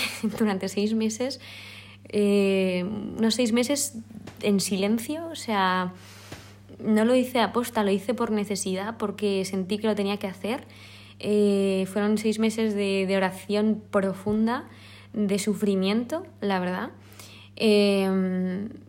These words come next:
y de, de, pues de, sí, de intentar responderme a muchas preguntas, no solo de la situación que estaba viviendo con Dani, sino de mí. De hecho, toda esta situación me llevó a esto, ¿no?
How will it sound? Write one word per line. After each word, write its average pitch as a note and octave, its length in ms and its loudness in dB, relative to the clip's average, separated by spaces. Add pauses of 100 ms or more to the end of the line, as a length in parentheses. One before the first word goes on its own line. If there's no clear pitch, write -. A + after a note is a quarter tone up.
(100)
y A3+ 180 2
de, F#3+ 880 0 (120)
de, G3 320 -4
pues F#3+ 280 -4
de, G3 340 -2 (260)
sí, D#4 240 -4
de A3+ 80 2
intentar G3+ 540 0 (420)
responderme G#3+ 600 2
a A#3+ 40 4
muchas A#3+ 220 0
preguntas, A#3 500 -4
no A#3 120 2
solo A#3+ 300 -2
de G3+ 160 0
la G3 140 0
situación G3+ 360 -2
que A3 80 -2
estaba A3 220 -2
viviendo G#3 300 2
con F#3+ 180 -2
Dani, G#3+ 240 0
sino G3 260 -4
de E3 100 -6
mí. F3+ 240 -6 (720)
De G3+ 60 -2
hecho, G#3 360 0 (240)
toda A#3+ 160 4
esta B3 180 0
situación A#3 640 0 (340)
me G#3 200 4
llevó F#3 240 4
a G3+ 100 6
esto, - 320 -6 (560)
¿no? G#3+ 120 -8